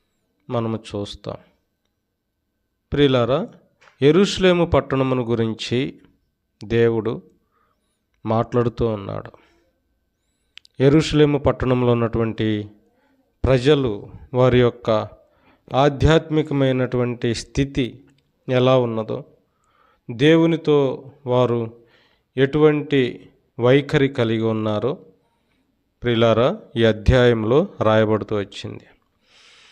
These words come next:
దేవుడు మానవుడు ఎల్లప్పుడూ కూడా తనను ఆశ్రయించాలి అని దేవుడు కోరుకుంటూ ఉంటాడు.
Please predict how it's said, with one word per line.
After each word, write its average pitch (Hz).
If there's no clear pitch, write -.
దేవుడు 151
మానవుడు 156
ఎల్లప్పుడూ 135
కూడా 120
తనను 127
ఆశ్రయించాలి 123
అని 123
దేవుడు 117
కోరుకుంటూ 107
ఉంటాడు. 101